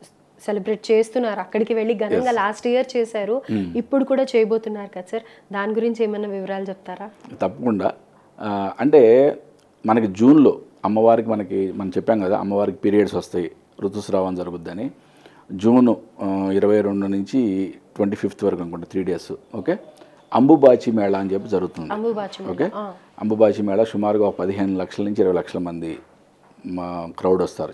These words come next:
Speaker 2: చాలా పెద్ద అద్భుతమైన మేళా.
Speaker 1: Hmm.
Speaker 2: అక్కడ అమ్మవారి యొక్క దర్శనం ఏముండదు ఆ యొక్క మేళా జరిగేటప్పుడు, ఎందుకంటే అమ్మవారికి ఋతుస్రావం జరుగుతుంది కాబట్టి ఆ త్రీ డేస్ కంప్లీట్గా క్లోజ్ ఉంటుంది. త్రీ డేస్ తర్వాత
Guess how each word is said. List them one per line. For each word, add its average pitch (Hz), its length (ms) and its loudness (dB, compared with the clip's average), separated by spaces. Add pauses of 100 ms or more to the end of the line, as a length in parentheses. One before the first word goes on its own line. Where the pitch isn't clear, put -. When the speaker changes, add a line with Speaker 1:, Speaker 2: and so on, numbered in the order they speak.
(120)
Speaker 2:
చాలా 98 160 -4
పెద్ద 87 400 -10
అద్భుతమైన 95 440 -4
మేళా. 82 320 -6 (420)
Speaker 1:
Hmm. 220 120 -6 (340)
Speaker 2:
అక్కడ 92 140 0
అమ్మవారి 117 380 6
యొక్క 117 120 4
దర్శనం 92 440 2
ఏముండదు 92 360 -2 (140)
ఆ 85 140 -2
యొక్క 82 160 -4
మేళా 90 300 -2
జరిగేటప్పుడు, 90 560 -4
ఎందుకంటే 98 640 -4
అమ్మవారికి 95 380 -4
ఋతుస్రావం 101 540 -2
జరుగుతుంది 92 340 -6
కాబట్టి 107 260 -6
ఆ 92 60 0
త్రీ 110 240 -2
డేస్ 110 280 2 (540)
కంప్లీట్గా 117 500 2
క్లోజ్ 95 320 -2
ఉంటుంది. 85 300 -10
త్రీ 104 160 -2
డేస్ 107 240 0
తర్వాత 113 440 0